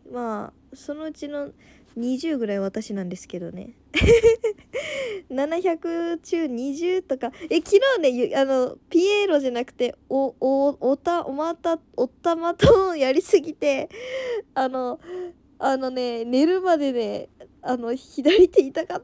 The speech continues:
たもん。でも朝起きたら治ってた。ちょっとあれは、あ、ちゃんと準備体操をしなきゃね。え、野良猫さん知らなかったの？そうだよ。三月になったらラインライブ終了しちゃうんです。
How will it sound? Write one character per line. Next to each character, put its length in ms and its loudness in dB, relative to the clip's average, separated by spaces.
た 120 -6
も 360 -4
ん。 60 -12
で 80 2
も 100 2
朝 260 2
起 80 -20
き 40 -20
た 180 0
ら 20 -14
治 180 -6
っ 20 -20
て 180 -8
た。 140 -8
ち 1700 -20
ょ 20 -20
っ 40 -20
と 100 -8
あ 100 -2
れ 140 -2
は、 460 -4
あ、 100 -4
ち 180 -4
ゃ 20 4
ん 80 2
と 140 -12
準 220 -4
備 160 -4
体 260 0
操 240 -4
を 80 -2
し 160 -10
な 120 -8
き 120 -12
ゃ 20 -8
ね。 220 -10
え、 80 0
野 80 -2
良 180 2
猫 220 0
さ 120 -2
ん 40 0
知 120 -6
ら 120 2
な 120 -2
か 100 -2
っ 20 -2
た 200 -4
の？ 360 -6
そ 240 -2
う 40 -2
だ 100 -2
よ。 220 -2
三 320 -6
月 260 -2
に 60 -4
な 120 -6
っ 20 -4
た 180 -6
ら 240 -4
ラ 100 -4
イ 80 -2
ン 80 -10
ラ 100 -2
イ 60 -2
ブ 100 -8
終 220 -6
了 160 -4
し 60 -10
ち 140 -6
ゃ 60 -2
う 40 -2
ん 80 -12
で 60 -8
す。 220 -20